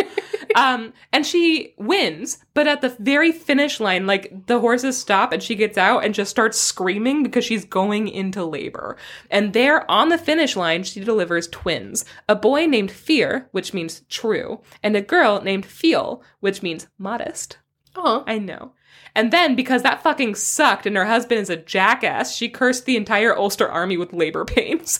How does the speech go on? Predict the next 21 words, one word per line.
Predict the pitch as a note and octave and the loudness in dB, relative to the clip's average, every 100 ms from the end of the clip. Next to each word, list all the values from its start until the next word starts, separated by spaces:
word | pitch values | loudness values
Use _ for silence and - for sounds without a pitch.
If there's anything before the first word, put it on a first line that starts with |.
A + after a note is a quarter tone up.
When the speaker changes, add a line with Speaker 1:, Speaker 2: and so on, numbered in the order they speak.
| - - | -4 -8
Speaker 2:
<laughs> | - | 0
Every | A3 A3+ D#4 | 2 4 2
single | D#4 C4+ A#3+ | 2 2 2
man | G#3+ G3 F3 E3 G3+ C4 - - - | 0 -2 -4 -2 -2 -2 -4 -12 -2
in | A3 A3+ A3+ | 2 4 2
the | A3+ | 0
army, | F#3 F#3+ F#3 D#3+ | 2 2 2 -2
including | F3+ G3+ G#3+ A3+ A3 | -4 0 0 2 0
the | |
king, | G#3+ - D#3+ - A#3 - _ _ _ - | -2 -2 -2 -4 -12 -16 _ _ _ -2
just | F#3+ F#3 F3 | 0 0 2
doubles | F#3 F3+ G3 - | 2 4 0 0
over | E3+ F3 A3 A#3 - - | 0 2 2 0 -4 -2
in | G3+ F3+ E3 - | 0 0 -4 -4
intense | F#3+ F#3 - E3 - | -4 -6 -4 -4 -4
contractions. | - E3 - - - - C4+ C4+ C4 - - _ | -6 -6 -4 -4 -4 0 2 2 0 -2 -4 _
<laughs> | _ | _
Speaker 1:
Hilarious. | G#3 F#3 F#3 F#3 G3+ G#3+ | -2 -2 -2 -6 -8 0
Speaker 2:
Yes. | F#3+ D3+ B3 - - _ _ | 2 2 2 -2 -6 _ _
Amazing | G#3+ G#3+ G3 E3+ D3+ D3 | 0 2 2 0 -2 -6
curse. | - - - - | -8 -8 -6 -8